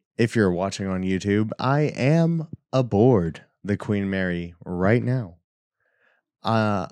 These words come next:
unfortunately, I couldn't get room B three forty, which I wish I could. Maybe next time.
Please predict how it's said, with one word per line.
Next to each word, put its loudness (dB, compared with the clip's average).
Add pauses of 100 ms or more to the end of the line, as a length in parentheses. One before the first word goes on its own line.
unfortunately, 0
I 4
couldn't -2
get -4 (180)
room 2
B 0
three -6
forty, -6 (320)
which -18 (340)
I 4
wish 2
I -4
could. -8 (920)
Maybe 4
next -6
time. -10